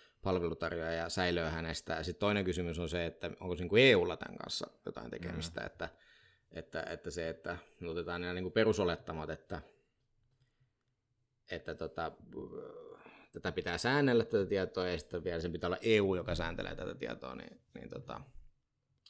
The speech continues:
Speaker 1: se on monimutkainen kysymys tavallaan, että, että en mä tiedä, kuuluuko se sitten E Ullekaan ne, niin kuin, tiedot sen paremmin kuin näille,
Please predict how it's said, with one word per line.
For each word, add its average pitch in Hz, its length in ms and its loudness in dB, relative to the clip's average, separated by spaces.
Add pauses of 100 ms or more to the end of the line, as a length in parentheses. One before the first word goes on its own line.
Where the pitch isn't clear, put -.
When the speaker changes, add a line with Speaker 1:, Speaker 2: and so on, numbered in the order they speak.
(1040)
Speaker 1:
se - 160 -6
on 95 60 -2
monimutkainen 98 580 -2
kysymys 98 480 -2
tavallaan, 76 540 -6
että, - 360 -12 (500)
että 85 260 -4
en 92 160 -2
mä 87 80 -2
tiedä, 92 180 0
kuuluuko 104 300 2
se 101 120 0
sitten 120 260 0
E 143 200 8
Ullekaan 82 640 0
ne, 50 160 -4
niin 95 220 -8
kuin, - 120 -12
tiedot - 480 -10 (320)
sen 82 160 -6
paremmin 87 440 -4
kuin 95 200 -10 (1040)
näille, - 340 -6